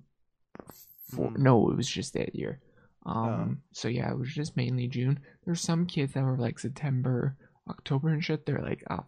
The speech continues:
Speaker 1: fuck," right? Um, but yeah, dry.
Speaker 2: I mean,
Speaker 1: Wait.
Speaker 2: for, for, for the prom,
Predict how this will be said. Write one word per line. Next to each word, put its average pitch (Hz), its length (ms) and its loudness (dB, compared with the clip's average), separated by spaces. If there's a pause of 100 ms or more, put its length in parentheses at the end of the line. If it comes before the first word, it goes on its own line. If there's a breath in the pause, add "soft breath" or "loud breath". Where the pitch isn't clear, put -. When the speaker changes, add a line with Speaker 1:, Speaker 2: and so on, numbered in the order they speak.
(120)
Speaker 1:
fuck," - 200 -6 (120)
right? - 220 -2 (560 soft breath)
Um, 131 500 2
but - 340 -4 (480)
yeah, 123 400 2 (1600)
dry. 160 400 2
Speaker 2:
I 156 80 8
mean, 180 360 4
Speaker 1:
Wait. - 280 -6
Speaker 2:
for, 165 340 4 (460)
for, 165 500 4
for 151 160 2
the 139 80 4
prom, 254 540 6